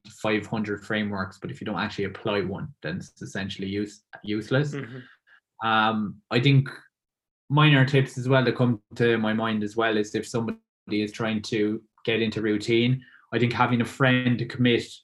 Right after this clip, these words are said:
Speaker 1: to something makes it a lot easier.
Speaker 2: Mm-hmm.
Speaker 1: Uh, I suppose this ties in with relationship management. Like, for example, if you have s-, like, somebody to go to the gym with on days you don't want to go, you still have to go out because of that social pressure.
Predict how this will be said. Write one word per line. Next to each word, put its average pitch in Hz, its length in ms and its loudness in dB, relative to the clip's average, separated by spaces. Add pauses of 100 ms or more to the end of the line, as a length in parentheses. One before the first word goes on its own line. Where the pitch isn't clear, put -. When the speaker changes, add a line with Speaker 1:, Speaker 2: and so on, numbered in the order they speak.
(140)
Speaker 1:
to 113 100 -10
something 113 500 -2
makes 113 280 -4
it 113 80 0
a - 20 0
lot 110 220 2
easier. 127 480 2 (420)
Speaker 2:
Mm-hmm. 156 260 -2
Speaker 1:
Uh, 110 60 -6
I 107 240 2
suppose 107 320 -4
this - 160 -10 (100)
ties 107 160 0
in 110 140 0
with 107 80 -2
relationship 107 640 -4
management. 104 680 -4
Like, 98 160 -8
for 110 100 -2
example, 104 380 0
if - 160 -4
you 107 100 2
have 104 120 0
s-, - 160 -10 (120)
like, 104 240 -4 (240)
somebody 107 340 -2
to 107 80 -6
go 107 140 2
to 104 140 -6
the 101 100 -4
gym 110 280 0
with 98 300 -2 (300)
on 107 140 -2
days 104 300 2
you 107 60 -4
don't 110 220 -2
want 101 180 -2
to 101 60 -6
go, 104 200 0
you 98 120 -4
still 107 240 -6
have 107 280 -4
to 104 60 -6
go 104 220 2
out 104 240 -4
because 107 280 -4
of 107 80 -8
that 110 220 0
social 113 320 -2
pressure. 127 500 0